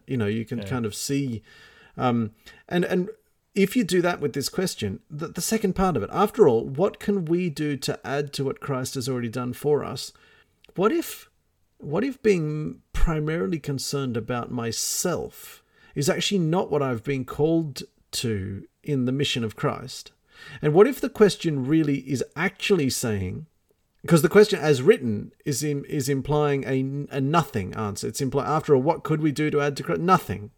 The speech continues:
Speaker 1: 'cause Jesus has done it all. But what if the question was rewritten to say, after all, what can we, what can I do to add to what Christ has already started in the world?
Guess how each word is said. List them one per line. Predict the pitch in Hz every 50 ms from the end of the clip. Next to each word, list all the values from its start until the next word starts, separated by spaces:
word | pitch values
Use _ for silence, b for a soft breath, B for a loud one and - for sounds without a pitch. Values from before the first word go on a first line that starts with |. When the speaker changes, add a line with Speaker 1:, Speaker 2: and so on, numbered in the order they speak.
| _ _
Speaker 1:
'cause | - 135 -
Jesus | - 156 151 135 127
has | 135 139 131
done | 165 147 143
it | 139 156
all. | 170 143 - - 139 - B B B B B B B B B -
But | 151 156
what | 156 185 233
if | 247 -
the | - 247
question | - 226 208 - - 175 165
was | 151 131
rewritten | 147 151 151 139 135 185 - - 127 113 107
to | 117 113
say, | - - 120
after | 117 127 147 156 - - 143 135
all, | 131 127 127
what | 123 160 - - -
can | - - 202 190 160 139 135
we, | 147 170 185 190 190 -
what | - 160 196 202 -
can | - 208 196
I | 170 170 190 190
do | 165 139 180 180 165 117 107 104 - 151 143 b b b b b b b -
to | - - - - - _ -
add | 135 151 175 190 147 - 60 65 - 143 147 143 - _ b b b b b b b
to | - 143 139
what | 143 139 -
Christ | - - 143 135 147 147 -
has | 165 143 117
already | 143 139 139 135 127 120 127 120
started | - - - - 147 139 147 151 147 - 117 107
in | - 135 131 120 113
the | 104 113 107
world? | 101 120 147 90 80 65 - - 73 -